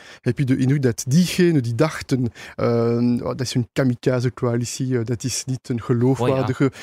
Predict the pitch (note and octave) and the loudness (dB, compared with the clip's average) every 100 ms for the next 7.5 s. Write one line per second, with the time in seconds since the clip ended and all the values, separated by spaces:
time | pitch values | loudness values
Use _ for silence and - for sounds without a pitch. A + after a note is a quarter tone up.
0 | - B2+ B2+ B2 - C3+ C3+ B2+ A2+ B2 | -6 0 2 2 2 2 2 2 2 2
1 | A#2+ F3 - - - - - G#2 E2 E2+ | 2 2 0 -14 -18 -14 -6 -4 -4 -4
2 | B2+ D3 C#3 C3+ A#2+ C#3 D#3 D#3 G#2+ C3 | 0 0 2 2 4 2 0 -2 0 2
3 | C#3 F#3+ G3 - - - - C3+ B2+ B2 | 4 2 0 -4 -20 -16 -4 -4 0 0
4 | C3+ E3 - E3 A#2 B2 A2 - C3+ G3+ | 0 -2 -2 -2 -2 -4 -2 -4 0 0
5 | A3 - B2+ A#2 A2+ A2 A2+ B2+ A2+ A#2 | 0 0 -2 0 -2 -4 -2 -2 0 0
6 | A2 - A#2 A#2 E3+ F#3 B2 A#2 A2+ A2 | -2 -4 -4 -2 -2 -2 -2 -2 -2 -2
7 | B2 A2 A#2+ B2+ | -2 0 0 0